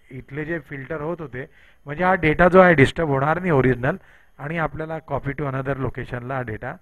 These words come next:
या ठिकाणी असं जसं लावलेलं असेल तसं या ठिकाणी मिळतो. समजा मी इथे, आ, greater than,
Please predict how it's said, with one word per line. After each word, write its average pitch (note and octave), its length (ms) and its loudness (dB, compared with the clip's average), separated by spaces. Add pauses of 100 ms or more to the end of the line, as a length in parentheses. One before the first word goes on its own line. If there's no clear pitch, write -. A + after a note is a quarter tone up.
(340)
या A#2+ 80 -6
ठिकाणी A#2 360 -12 (100)
असं C#3 240 -6
जसं B2+ 260 -4
लावलेलं A#2 400 2
असेल A#2+ 340 -2 (440)
तसं C3 180 -14
या B2+ 60 -12
ठिकाणी B2+ 300 -16
मिळतो. D3+ 380 -14 (380)
समजा F#3 240 -6
मी F#3 460 -4
इथे, D3+ 460 -14 (480)
आ, C#3 440 -16
greater C#3+ 560 -14
than, D#3+ 400 -14